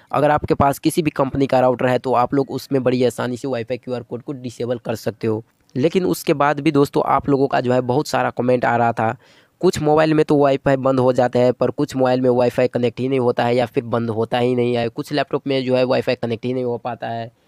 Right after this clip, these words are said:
इस तरह का जो है बहुत सारा कमेंट आ रहा था और कोई भाई बोल रहे थे कि भाई इसका कोई परमानेंट सॉल्यूशन है भी या नहीं।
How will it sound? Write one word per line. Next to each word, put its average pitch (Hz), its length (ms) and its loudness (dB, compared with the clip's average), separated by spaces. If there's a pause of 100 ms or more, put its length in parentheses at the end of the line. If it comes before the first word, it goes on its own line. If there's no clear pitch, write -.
(260)
इस 156 140 -12
तरह 147 160 0
का 139 140 -2
जो 131 120 2
है 131 80 4
बहुत 127 240 0
सारा 123 260 2
कमेंट 123 300 2
आ 120 80 2
रहा 120 120 2
था 120 140 -2
और 123 180 4
कोई 139 160 2
भाई 123 180 0
बोल 123 200 2
रहे 123 120 4
थे 120 140 -4
कि 120 80 -2
भाई 127 160 0
इसका 131 240 -4
कोई 131 160 0
परमानेंट 127 440 0
सॉल्यूशन 123 400 -2
है 113 180 -4
भी 123 180 -2
या 123 60 2
नहीं। 123 300 0